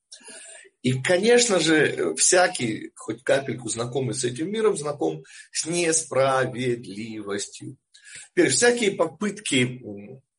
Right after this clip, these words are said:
опять же, по крайней мере, приписываемые христианам, не знаю, так ли это или нет, что вот всё воздастся в следующем мире,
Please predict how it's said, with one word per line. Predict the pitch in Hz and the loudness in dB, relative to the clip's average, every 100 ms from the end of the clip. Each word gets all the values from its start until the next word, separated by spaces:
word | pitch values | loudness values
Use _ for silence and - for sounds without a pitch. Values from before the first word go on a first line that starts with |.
| - | -16
опять | - 104 - | -6 -6 -6
же, | - - | -12 -8
по | 120 | -2
крайней | 147 147 | 0 0
мере, | 139 | 0
приписываемые | 127 127 123 135 131 - 90 85 82 | -2 -4 -4 -6 -4 -4 -4 -8 -14
христианам, | - 117 175 170 156 151 - - - | -14 -6 0 0 -2 -8 -18 -20 -12
не | |
знаю, | 107 117 92 - - | -4 -2 -2 -4 -4
так | 104 - | -4 -4
ли | 98 | -10
это | - - | -10 -8
или | 117 | -4
нет, | 180 214 202 208 - - - | 0 2 2 0 -10 -16 -16
что | - - | -6 2
вот | 131 117 - - | 4 4 0 -6
всё | - - 143 | 0 4 6
воздастся | 127 120 - 123 120 - 101 | 6 4 4 4 2 2 -2
в | - | -2
следующем | 113 110 123 - 156 | 0 0 0 -2 0
мире, | 214 190 160 | 4 4 2